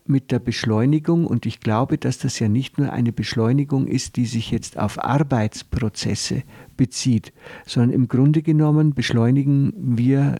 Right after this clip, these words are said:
oder wir viele Menschen in ihrem Leben mehr oder weniger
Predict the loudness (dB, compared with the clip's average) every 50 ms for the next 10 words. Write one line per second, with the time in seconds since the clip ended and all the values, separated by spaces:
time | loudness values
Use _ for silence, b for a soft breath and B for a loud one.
0 | _ -6 -4 -2 -2 -2 -2 0 0 2 2 2 0 -2 B B B B B -12
1 | -4 0 0 2 2 4 2 4 4 4 2 0 0 0 0 2 2 0 0 0
2 | 0 0 0 0 0 0 2 2 2 2 2 2 2 2 2 2 2 0 B B
3 | B B B B B -2 2 4 4 4 2 0 -2 -2 -2 0 2 2 2 2
4 | 0 0 -2 -2 -4